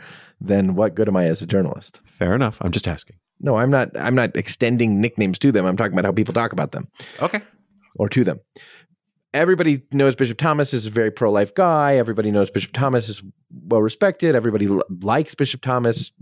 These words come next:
Speaker 1: He's a fine guy, I think, is the perspective of most of the bishops. Uh,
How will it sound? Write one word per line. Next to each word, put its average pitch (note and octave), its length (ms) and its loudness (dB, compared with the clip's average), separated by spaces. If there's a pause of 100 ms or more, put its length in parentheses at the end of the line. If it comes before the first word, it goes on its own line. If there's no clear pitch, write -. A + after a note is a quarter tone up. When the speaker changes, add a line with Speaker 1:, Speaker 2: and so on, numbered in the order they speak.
(640)
Speaker 1:
He's A2+ 320 -4
a B2+ 60 -6
fine E3 260 0
guy, D3 300 -2 (580)
I G#2+ 140 0
think, G#2 320 -2
is G#2 260 -4
the G#2 80 -2
perspective G#2 400 -2
of G2 100 2
most G2+ 240 0
of G2+ 60 2
the F2+ 60 2
bishops. - 420 -6 (540)
Uh, G2 300 2